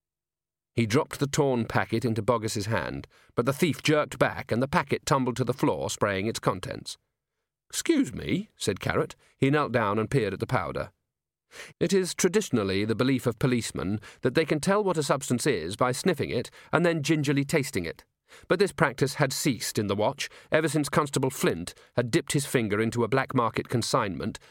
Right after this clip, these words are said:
of ammonium chloride cut with radium, said, "Yes, this is definitely slab werble werble sclup,"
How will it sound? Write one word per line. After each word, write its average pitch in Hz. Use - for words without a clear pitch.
of 107
ammonium 135
chloride 107
cut -
with 107
radium, 113
said, 156
"Yes, 165
this 160
is 156
definitely 160
slab 147
werble 117
werble 110
sclup," -